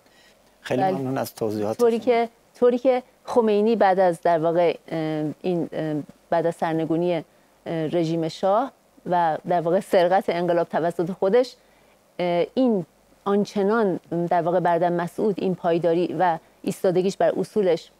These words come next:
Speaker 2: خمینی رو در واقع به، اه، واکنش واداشت که برگشت گفت در یک جمله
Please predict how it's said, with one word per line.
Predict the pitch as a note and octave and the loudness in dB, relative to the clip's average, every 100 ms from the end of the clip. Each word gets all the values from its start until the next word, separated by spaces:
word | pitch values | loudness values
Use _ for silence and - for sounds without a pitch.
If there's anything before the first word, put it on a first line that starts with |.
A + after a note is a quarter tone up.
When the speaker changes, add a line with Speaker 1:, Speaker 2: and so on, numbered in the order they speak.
| _ _ _ _ - | _ _ _ _ -12
Speaker 2:
خمینی | - G3+ F#3 G3 G#3+ | -2 0 2 2 2
رو | F#3 | 2
در | F3 | 2
واقع | E3+ F3+ | 2 2
به، | G3 G3 F3+ - _ _ - | 2 2 0 -2 _ _ -4
اه، | F#3 | 0
واکنش | D#3+ F#3+ F#3 G3 G3 - | 2 2 2 0 -2 0
واداشت | F3+ F3 F3+ G#3+ - _ _ _ | 2 4 4 2 0 _ _ _
که | G#3 | 0
برگشت | F#3 F#3 G#3+ B3+ - | 2 2 2 0 -2
گفت | A3+ - - | -2 -4 -4
در | F#3+ | 0
یک | F3+ G#3 - | 2 0 0
جمله | F#3 F3+ F3 G3+ A3+ | -2 0 2 2 0